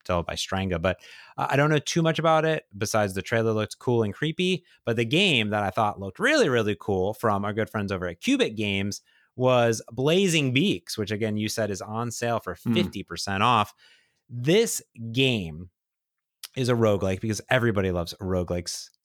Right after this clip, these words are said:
Speaker 2: Everybody
Speaker 1: Gotta
Speaker 2: loves 'em.
Speaker 1: love 'em. But this game reminds me of Binding of Isaac a little bit. In an
Speaker 2: Yeah.
Speaker 1: eh,
Speaker 2: I can
Speaker 1: you
Speaker 2: see that.
Speaker 1: play as a duck <laughs> and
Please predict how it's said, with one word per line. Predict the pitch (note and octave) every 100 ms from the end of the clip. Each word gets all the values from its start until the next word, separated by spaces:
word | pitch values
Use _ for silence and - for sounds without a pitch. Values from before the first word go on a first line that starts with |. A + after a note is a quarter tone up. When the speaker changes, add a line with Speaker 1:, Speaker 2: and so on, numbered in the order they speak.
| -
Speaker 2:
Everybody | A#2 A2+ A2+ G2+ F#2
Speaker 1:
Gotta | G#2+ G#2+ G#2
Speaker 2:
loves | G2 E2+
'em. | E2
Speaker 1:
love | E2+
'em. | F#2 _ - - _
But | B2+ A2+ -
this | F3+ G#3 B2
game | B2 A#2+ A2+
reminds | A2+ G#2+ G#2 G#2+ C3 E3+
me | G3 - -
of | G2+ F#2 F2 F#2 G2+ - - _ _ _
Binding | A2 G2 G#2+ G#2+ G2
of | F2
Isaac | E2+ E2+ D2+ D2+
a | E2
little | D#2+ D#2
bit. | - C#2 - -
In | A2
an | G2+ F#2+ G#2 _ _ _ _ - - - - -
Speaker 2:
Yeah. | E4 F#4 C3+ - -
Speaker 1:
eh, | B2 - - _ _ _ _ _ -
Speaker 2:
I | F#3+
can | B2
Speaker 1:
you | A#2+
Speaker 2:
see | B2
that. | G2+
Speaker 1:
play | E3 F#3+
as | - C3 C3 C3 - _ _ _ A#2+
a | A#2 A2+ A#2 A#2+ A#2+ _ _ G2+
duck | G2 G#2+ G2 - - - _ _ _ _
<laughs> | - F#3
and | D3 B2 A#2 A#2+